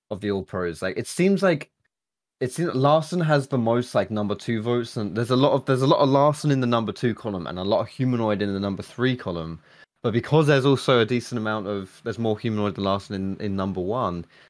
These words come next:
that's why it's been bumped up to the second All Pro, even though it's exceptionally close. There's, like, three votes in it, which is,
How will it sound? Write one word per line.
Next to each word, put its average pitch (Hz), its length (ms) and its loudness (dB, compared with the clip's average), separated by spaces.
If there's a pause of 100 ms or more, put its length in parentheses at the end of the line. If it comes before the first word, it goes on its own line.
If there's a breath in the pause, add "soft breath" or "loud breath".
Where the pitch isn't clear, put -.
(160)
that's 107 280 0
why 101 160 0
it's 92 100 -2
been 92 200 -6
bumped 87 300 -4
up 90 100 -8
to - 100 -12
the 82 80 -6
second 92 340 -8
All 78 140 -12
Pro, 82 220 -10
even 117 160 -2
though 123 80 0
it's 113 200 -2
exceptionally 180 560 0
close. 92 360 -4
There's, 101 120 -6
like, 107 140 0
three 127 240 -2
votes 110 340 -2
in 101 80 -4
it, 82 140 -6
which 73 180 -12
is, 85 380 -10